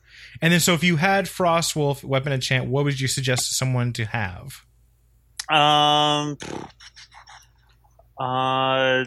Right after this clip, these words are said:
Speaker 2: s-, I'd say somewhere around, uh, fifty-two.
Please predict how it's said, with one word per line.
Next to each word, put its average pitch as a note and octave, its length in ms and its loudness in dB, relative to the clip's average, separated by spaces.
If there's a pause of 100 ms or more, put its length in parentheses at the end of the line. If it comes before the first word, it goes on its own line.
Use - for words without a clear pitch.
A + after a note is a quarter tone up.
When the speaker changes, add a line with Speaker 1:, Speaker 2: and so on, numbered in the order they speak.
(100)
Speaker 2:
s-, - 400 -4 (400)
I'd C#3+ 160 2
say D3 220 4
somewhere C3 400 2
around, A2+ 600 2
uh, G2+ 440 2 (1700)
fifty-two. C3 1200 0